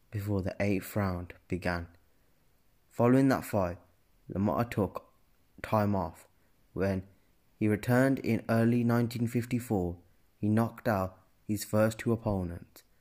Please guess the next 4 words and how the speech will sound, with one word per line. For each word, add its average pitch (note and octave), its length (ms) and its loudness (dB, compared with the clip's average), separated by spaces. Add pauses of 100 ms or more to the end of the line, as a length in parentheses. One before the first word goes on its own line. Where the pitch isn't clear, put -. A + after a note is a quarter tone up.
(320)
Johnny A#2+ 420 2 (840)
Pretzi F#2+ 680 -2 (480)
and F#2+ 300 -4 (540)
Al A2 440 2